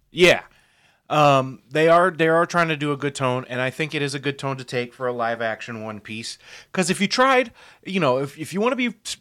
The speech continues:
real about it, honest about it, if you tried to do a goofy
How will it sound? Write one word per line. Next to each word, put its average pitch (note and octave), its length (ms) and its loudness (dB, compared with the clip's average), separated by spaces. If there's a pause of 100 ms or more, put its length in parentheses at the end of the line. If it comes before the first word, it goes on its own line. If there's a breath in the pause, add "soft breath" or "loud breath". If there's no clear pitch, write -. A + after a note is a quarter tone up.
(120)
real E3+ 280 4
about F#2+ 260 -4
it, G2+ 140 -10
honest C#3+ 400 0
about F#2+ 260 -6
it, G2 160 -8
if C#3 200 -6
you D3 80 -6
tried A3 600 2
to G#3 120 -8
do D3 720 -10 (720)
a B2 640 4 (1600)
goofy G#3 640 0